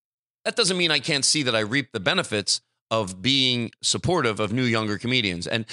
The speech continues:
you know, even if you're right, even if you're right, and you're not,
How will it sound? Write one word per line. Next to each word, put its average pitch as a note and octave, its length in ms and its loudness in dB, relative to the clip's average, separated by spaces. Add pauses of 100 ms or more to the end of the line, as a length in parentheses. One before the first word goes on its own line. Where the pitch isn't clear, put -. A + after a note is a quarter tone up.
you F3 80 -2
know, F#3+ 120 0
even B3 220 2
if A3 120 -2
you're F3+ 160 0
right, G2+ 420 -2 (240)
even B3 400 2
if F#3+ 140 -2
you're D3+ 100 2
right, A2 360 0
and E3+ 120 0
you're D#3+ 140 2
not, C3 500 0